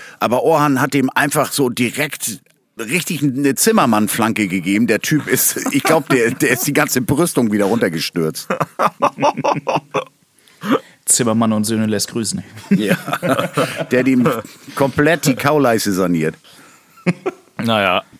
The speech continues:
Speaker 3: Aber ansonsten gibt's ja immer wieder, also dreiste Aktionen gibt's ja immer. Also es gibt immer in der Disco, in jeder Disco
Speaker 2: Ich glaub, schlimmer gibt
Speaker 3: beschissene
Speaker 2: immer.
Speaker 3: Ja, also angefangen bei irgendwelchen Sprüchen, ähm,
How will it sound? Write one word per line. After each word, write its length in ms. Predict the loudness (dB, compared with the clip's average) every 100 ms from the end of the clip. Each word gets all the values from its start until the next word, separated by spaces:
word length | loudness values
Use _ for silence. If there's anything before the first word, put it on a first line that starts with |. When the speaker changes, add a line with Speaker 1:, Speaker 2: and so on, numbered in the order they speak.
| -20 -18 -18 -2
Speaker 3:
Aber 240 | 2 4
ansonsten 440 | 4 2 2 0 0
gibt's 200 | 0 2
ja 220 | 4 4
immer 200 | 2 0
wieder, 240 | -2 -2
also 220 | -2 -2 -6
dreiste 800 | -4 -4 -2 -4 -2 -2 -2 -6
Aktionen 960 | -8 -8 -4 -2 -2 -2 -4 -10 -16
gibt's 240 | -12 -8
ja 140 | -8 -8
immer. 400 | -12 -12 -10 -10
Also 180 | -12 -12
es 160 | -14
gibt 200 | -16 -16
immer 520 | -12 -10 -8 -8 -10 -14 _ -20
in 80 |
der 100 | -20
Disco, 520 | -16 -14 -12 -10 -10 -10
in 100 | -10
jeder 200 | -10 -10
Disco 500 | -12 -14 -14 -14 -12
Speaker 2:
Ich 120 | -10
glaub, 160 | -8 -6
schlimmer 380 | -2 0 2 2
gibt 160 | 0
Speaker 3:
beschissene 220 | -2 -4
Speaker 2:
immer. 100 | -6 -10 -20 -20 -20 -20 -20 -20 -20 _
Speaker 3:
Ja, 480 | -4 0 4 4 0 -6 -20 -20 -18
also 440 | -12 -8 -6 -6 -10 _ _ _ _ -12
angefangen 580 | -8 -4 -4 -2 -2 0
bei 80 |
irgendwelchen 400 | -2 -2 -4 -6
Sprüchen, 920 | -12 -12 -8 -8 -4 -2 -2 -2 -4
ähm, 600 | -4 -4 -4 -6 -6 -8